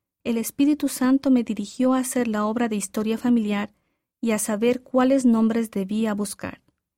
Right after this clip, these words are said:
El segundo es para todos los miembros de la iglesia de todo el mundo que indexan nombres, para que personas como yo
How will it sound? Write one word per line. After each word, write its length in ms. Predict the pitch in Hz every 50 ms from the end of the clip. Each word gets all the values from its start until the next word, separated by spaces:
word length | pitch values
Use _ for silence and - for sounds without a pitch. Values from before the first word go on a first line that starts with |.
| _ _ -
El 120 | 220 214 208
segundo 680 | - - 214 208 226 254 277 294 285 277 269 277 262 _ _ _ _ _ _ _ _ _ _ _ _ _
es 160 | - 233 -
para 260 | - - 220 208 202
todos 320 | 202 - - 294 294 294 294
los 160 | 285 285 262
miembros 380 | 269 262 269 262 254 262 254 254
de 80 | 240
la 80 | 214 214
iglesia 360 | 214 214 220 233 226 - 233
de 120 | 214 226
todo 220 | 220 - 226 220 226
el 60 | 214
mundo 360 | 208 214 233 247 247 240 240 233
que 120 | - 208
indexan 600 | 202 196 190 190 214 214 - - 240 214 202 202
nombres, 460 | 208 214 220 233 240 254 269 269 - - _ _ _ _ _ _ _ _ _ _
para 180 | 214 208 208
que 120 | 208 - 202
personas 600 | - 196 202 - - 240 247 254 262 262 - -
como 240 | - 247 240 240
yo 400 | 233 214 220 214 208 208 220 220